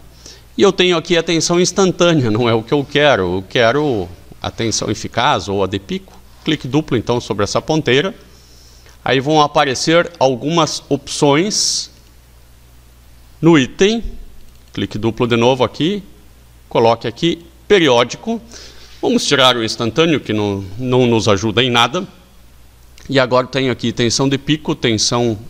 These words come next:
R M S, aliás, de pico a pico, R M S, e tensão média em torno de zero volts e a frequência.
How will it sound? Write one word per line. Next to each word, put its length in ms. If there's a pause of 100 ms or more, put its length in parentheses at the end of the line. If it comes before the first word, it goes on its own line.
R 280
M 160
S, 420
aliás, 320
de 100
pico 300
a 60
pico, 440
R 260
M 120
S, 400 (540)
e 80
tensão 360
média 380
em 80
torno 320
de 100
zero 280
volts 480
e 240
a 340 (320)
frequência. 720